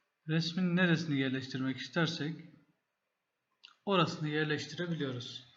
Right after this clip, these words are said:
Burada finish çıkmıyor. Boşluğa tıkladığımız zaman gidiyor. Üçüncü resmimizi yine aynı şekilde sağ tıkla Power Clip Inside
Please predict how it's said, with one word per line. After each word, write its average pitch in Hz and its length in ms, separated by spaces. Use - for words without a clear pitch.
Burada 165 600
finish 160 320
çıkmıyor. 170 480
Boşluğa 160 400
tıkladığımız 139 520
zaman 170 260
gidiyor. 123 280
Üçüncü 208 400
resmimizi 160 540
yine 156 180
aynı 160 220
şekilde 135 380
sağ 156 340
tıkla 156 540
Power 160 340
Clip 147 120
Inside 160 520